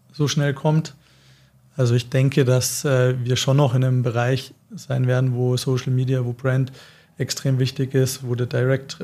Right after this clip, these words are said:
Traffic ziemlich wichtig ist. Ähm, aber natürlich, wenn wir den großen Player, äh, oder die großen Player anschauen, die wollen am Ende des Tages Geld verdienen und dann gibt's natürlich die Möglichkeit, das über Bezahlabos zu machen von, äh, den,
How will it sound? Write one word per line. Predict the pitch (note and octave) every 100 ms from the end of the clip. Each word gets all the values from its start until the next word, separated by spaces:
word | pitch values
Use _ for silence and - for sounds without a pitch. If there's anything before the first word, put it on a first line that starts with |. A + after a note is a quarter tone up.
| D3+
Traffic | - C#3 B2+ C3+ -
ziemlich | C#3+ C3+ A#2+
wichtig | C3 - C3
ist. | C3+ C3 - - - - _ _ -
Ähm, | B2 A#2+
aber | - - B2 C3
natürlich, | B2+ A#2+ D#3 D3+ C3
wenn | C3+ B2+
wir | B2 B2
den | B2
großen | A#2 C3 B2+ B2+
Player, | B2+ B2 B2+ B2+ B2+ -
äh, | D3+ C3+ A#2+
oder | A#2+
die | A#2
großen | - C3+ C3
Player | B2 B2+ A#2+
anschauen, | C3 C#3 D3+ D3 D3+ - - _ _ -
die | B2+
wollen | B2 B2+ C3
am | A#2+
Ende | B2 B2+
des | B2 -
Tages | B2 A#2+ A#2+
Geld | - B2+
verdienen | - D3+ D3 D3+ D#3+ D#3
und | B2+ B2 B2 - - - _ _
dann | A#2+
gibt's | A2+ B2 -
natürlich | B2+ C#3 B2+
die | B2+
Möglichkeit, | B2 A#2+ A#2 - C3 A#2+ -
das | A#2+
über | - A#2 A#2
Bezahlabos | A#2 A#2 C3 C3 D#3+ D#3+ E3
zu | D#3+
machen | D#3 D3+ D#3
von, | - D3+ C#3+ D3 C#3+
äh, | C#3+ C#3+ C#3
den, | C#3 D3 C#3 C#3 C3+